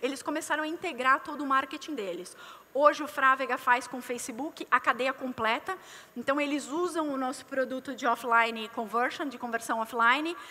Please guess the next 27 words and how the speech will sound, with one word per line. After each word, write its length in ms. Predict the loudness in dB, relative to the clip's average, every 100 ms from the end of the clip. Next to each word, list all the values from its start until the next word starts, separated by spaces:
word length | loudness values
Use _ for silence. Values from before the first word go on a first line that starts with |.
| -16 -6
É, 300 | 0 2 2
e 120 | 0 -2
eles 200 | -2 2
fazem 280 | 4 4
também 200 | 0 0
um 160 | 0 0
outro 280 | 0 0 -4
produto 400 | -4 -4 -6 -8
que 60 | -4
a 60 |
gente 260 | 0 -2 -2
tem, 180 | -4 -2
que 80 | -2
lançou 300 | -4 -2 -2
recentemente, 880 | -2 -4 -6 -4 -4 -4 -4 -8
que 80 | -8
ainda 220 | -6 -4
tá 120 | -4 -4
em 60 |
beta, 380 | 0 2 2 -2
que 200 | -6 -2
é 160 | 0 0
de 140 | -4
tráfego 380 | 2 2 2 -4
em 40 |
loja 220 | 0 0
física. 500 | -2 -8 -10 -10 -14